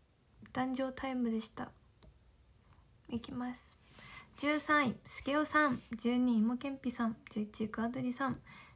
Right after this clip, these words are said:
十位、陣内さん。九位、れねさん。八位、おみかんさん。七位、しんちゃんさん。六位、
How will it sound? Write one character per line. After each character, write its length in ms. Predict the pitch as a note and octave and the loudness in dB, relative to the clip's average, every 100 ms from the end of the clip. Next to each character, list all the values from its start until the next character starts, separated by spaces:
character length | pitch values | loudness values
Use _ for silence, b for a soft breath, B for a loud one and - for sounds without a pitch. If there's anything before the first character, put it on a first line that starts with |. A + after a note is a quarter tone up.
| B | B
十 160 | C4 | 0
位、 160 | C4+ A3 B3 | 0 0 -2
陣 200 | C#4 D4 | 0 2
内 220 | D4 C#4 | 2 0
さ 160 | C4 | 2
ん。 160 | A3+ - - _ _ | 0 -2 -14 _ _
九 160 | - D4 | -6 -2
位、 200 | C4+ - B3+ | -2 -4 0
れ 100 | C4+ | 0
ね 160 | C#4 | 2
さ 220 | C4+ B3+ A#3 | 0 0 0
ん。 180 | G3+ - - - B B B | 0 -6 -20 -20 B B B
八 440 | B3 - - D4 | -8 -6 -2 0
位、 80 | B3+ | 0
お 80 | A3+ | 2
み 140 | A#3 A#3+ | 0 2
か 180 | B3 | 2
ん 80 | A3+ | 2
さ 160 | G#3 C#4+ | 6 4
ん。 160 | G#3 - - - | 4 -6 -20 -2
七 200 | G#3+ A#3+ | 2 2
位、 120 | A3+ - | 0 -2
し 140 | C4+ | -6
ん 100 | C4+ | -4
ち 100 | C#4 | -2
ゃ 60 | C4+ | -2
ん 100 | B3 | 2
さ 160 | B3 | 2
ん。 160 | A3 - - B B B - | 2 -2 -16 B B B -4
六 240 | G#3 D4+ | -2 0
位、 200 | C#4 | 0